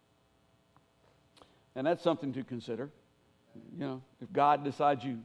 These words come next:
can't do the job anymore. But when he decided, found out he was gonna lose his job, he said, "I'm, I'm too, I, I, I'm not strong enough to dig." He said, "Some people are diggers." And they are. I mean, some people are, you know, that,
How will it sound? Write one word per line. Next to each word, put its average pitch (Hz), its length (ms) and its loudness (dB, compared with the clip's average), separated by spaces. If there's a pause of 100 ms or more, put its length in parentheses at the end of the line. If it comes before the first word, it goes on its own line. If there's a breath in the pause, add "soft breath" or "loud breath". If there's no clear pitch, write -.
(120)
can't 151 220 -4
do 139 80 -2
the 117 100 -6
job 147 320 2
anymore. 110 360 -4 (400 soft breath)
But 143 380 4 (120 loud breath)
when 151 140 0
he 160 60 4
decided, 165 380 2 (360)
found 170 200 4
out 170 60 4
he 160 60 2
was 127 100 -6
gonna 160 160 0
lose 160 200 0
his 143 100 -6
job, 196 240 0
he 156 40 -4
said, 160 220 0
"I'm, 220 200 0
I'm 226 200 0
too, 202 400 -4
I, 170 160 0
I, 151 240 -4 (160)
I'm 156 100 -4
not 185 160 2
strong 247 300 2
enough 190 200 -2
to 170 80 -4
dig." 170 420 4 (320 soft breath)
He 151 80 -6
said, 180 160 -4
"Some 226 160 0
people 220 240 2
are 208 60 2
diggers." 185 540 0 (880)
And 185 140 4
they 196 120 6
are. 196 340 8 (160)
I 160 180 8
mean, 175 140 6
some 190 180 0
people 175 300 2
are, 151 100 4
you 147 160 2
know, 165 100 2
that, 170 280 2